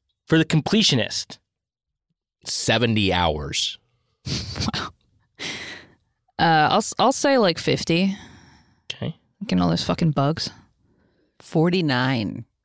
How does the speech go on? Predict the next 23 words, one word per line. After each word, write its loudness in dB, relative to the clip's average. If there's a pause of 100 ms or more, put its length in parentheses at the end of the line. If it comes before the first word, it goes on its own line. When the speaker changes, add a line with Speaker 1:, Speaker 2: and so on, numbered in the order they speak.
Speaker 3:
Oh, 0 (240)
oh. 6 (2250)
Speaker 1:
It's -2
fifty-six. 0
Libby 4
with 4
the 4
bonus 4
point. 2
Speaker 4:
Nice. 2
Speaker 1:
Libby 4
Speaker 3:
Wow. 0
Speaker 1:
pulling 6
ahead. 2
Speaker 2:
Wow. -2 (560)
Speaker 3:
Choo 4
choo. 2 (160)
Speaker 1:
Choo, 2 (180)
choo, 6
choo. 4 (280)
Grumble, 4
grumble. 4
<laughs> -4